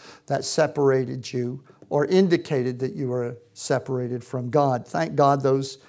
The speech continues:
there should be a changed life that manifests. But God wants to manifest so much more than just a changed life.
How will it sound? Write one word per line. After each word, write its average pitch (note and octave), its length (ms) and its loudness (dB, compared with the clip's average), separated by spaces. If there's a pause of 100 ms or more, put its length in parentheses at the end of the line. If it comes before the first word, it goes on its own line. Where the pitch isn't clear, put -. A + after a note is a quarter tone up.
(460)
there D3 120 4
should D3 200 2
be D3 120 4
a C#3+ 60 6
changed D#3 580 -2
life E3+ 340 2
that C3+ 180 -2
manifests. C#3+ 920 -8 (340)
But D3+ 180 -2
God B3 220 0
wants G3+ 260 -4
to D#3+ 100 -8
manifest D#3 560 -8
so D3 140 -6
much C3+ 260 -6
more C#3 220 -2
than A2+ 140 -12
just B2 260 -12
a A#2 60 -18
changed A#2+ 480 -12
life. C3+ 400 -10